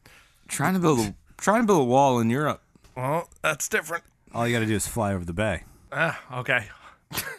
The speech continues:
Speaker 1: Uh, b-, but primarily, the Holy Roman Empire consists of the Prussians, 'cause they were mega Germany.
Speaker 2: Mm-hmm.
Speaker 1: Uh, so the
Speaker 3: Lovely.
Speaker 1: French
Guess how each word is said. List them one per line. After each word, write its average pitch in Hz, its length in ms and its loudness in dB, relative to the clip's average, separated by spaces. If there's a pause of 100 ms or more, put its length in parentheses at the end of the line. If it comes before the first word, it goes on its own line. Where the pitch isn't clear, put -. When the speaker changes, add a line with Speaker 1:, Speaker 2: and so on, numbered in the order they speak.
(1120)
Speaker 1:
Uh, 170 340 8 (480)
b-, 180 140 -10
but 190 340 2
primarily, 196 680 6
the 165 140 4
Holy 170 260 6
Roman 160 360 6
Empire 151 340 4
consists 139 420 2
of 120 140 -2
the 123 60 -4
Prussians, 170 580 2
'cause 104 140 -4
they 113 260 2
were 113 220 0
mega 117 400 2
Germany. 90 520 -4 (240)
Speaker 2:
Mm-hmm. 143 300 -6 (480)
Speaker 1:
Uh, 120 420 4
so 147 360 4
the 127 60 -2
Speaker 3:
Lovely. 131 60 0
Speaker 1:
French 208 640 4